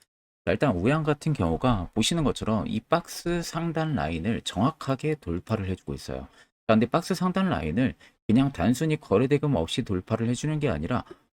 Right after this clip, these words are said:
거래대금이 실리면서 위로 돌파가 나왔다라는 거죠. 그렇다는 것은 누군가가 의도적으로 박스 상단에 매물을 소화하고 위로 올렸다는 것으로 우리가 추측을 해볼 수가 있기 때문에 지금 구간에서 누군가가 신규로 자금이 들어왔다고 생각을 하시면 됩니다.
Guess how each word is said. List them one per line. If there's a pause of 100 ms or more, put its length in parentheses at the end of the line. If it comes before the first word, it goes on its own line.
(120)
거래대금이
실리면서
위로
돌파가
나왔다라는
거죠. (380)
그렇다는
것은
누군가가
의도적으로
박스
상단에
매물을
소화하고 (340)
위로
올렸다는
것으로
우리가
추측을
해볼
수가
있기
때문에 (380)
지금
구간에서
누군가가
신규로
자금이
들어왔다고
생각을
하시면
됩니다.